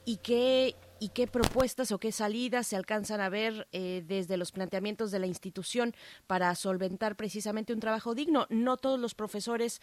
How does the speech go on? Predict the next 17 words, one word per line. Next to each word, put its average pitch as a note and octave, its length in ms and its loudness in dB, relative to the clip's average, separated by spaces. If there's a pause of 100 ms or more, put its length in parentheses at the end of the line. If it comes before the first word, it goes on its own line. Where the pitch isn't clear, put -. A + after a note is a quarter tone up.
(300)
de G3+ 120 -2
asignatura G#3+ 640 0 (160)
tienen A3+ 300 2
el G#3 120 0
mismo A3 240 -2
perfil, C4+ 460 -4
algunos, A3+ 640 0 (280)
eh, F#3 180 -4
incluso A3+ 440 2
desarrollan, G#3 1040 0
eh, F3 360 -2
el F#3+ 220 0
grueso A#3+ 520 4
de F3+ 100 -2
su F#3 100 -4
actividad G3 540 -2
laboral F#3+ 580 0